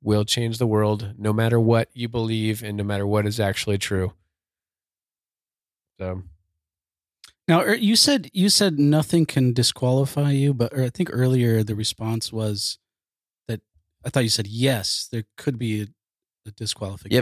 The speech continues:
Speaker 3: but anything in his life,
Speaker 2: So
Speaker 3: looking
Speaker 2: are you,
Speaker 3: back.
Speaker 2: yeah, was that, is that, so that's specific, like, hey, one event or some sin can't disqualify me?
Speaker 1: Yeah,
Speaker 2: Okay.
Speaker 1: like if,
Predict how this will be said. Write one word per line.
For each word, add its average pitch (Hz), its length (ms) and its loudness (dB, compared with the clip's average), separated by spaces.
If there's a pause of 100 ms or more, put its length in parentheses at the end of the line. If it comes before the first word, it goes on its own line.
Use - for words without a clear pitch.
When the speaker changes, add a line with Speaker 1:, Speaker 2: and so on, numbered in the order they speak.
Speaker 3:
but 120 80 0
anything 127 440 2
in 92 120 0
his 104 720 0 (720)
life, 95 340 0
Speaker 2:
So 107 80 -2
Speaker 3:
looking 139 240 4
Speaker 2:
are 143 80 4
you, 147 80 4
Speaker 3:
back. 101 200 4
Speaker 2:
yeah, 151 100 4
was 139 140 2
that, 156 160 2
is 139 100 2
that, 139 140 4
so - 120 4
that's 143 100 4
specific, 135 340 4
like, 113 140 2
hey, 135 120 4
one 131 280 2
event 117 480 2
or 104 140 0
some 110 200 4
sin 117 500 4
can't 110 280 -4
disqualify 107 680 0
me? 139 80 0
Speaker 1:
Yeah, 120 460 4 (100)
Speaker 2:
Okay. 113 100 -6
Speaker 1:
like 123 220 4
if, 117 260 2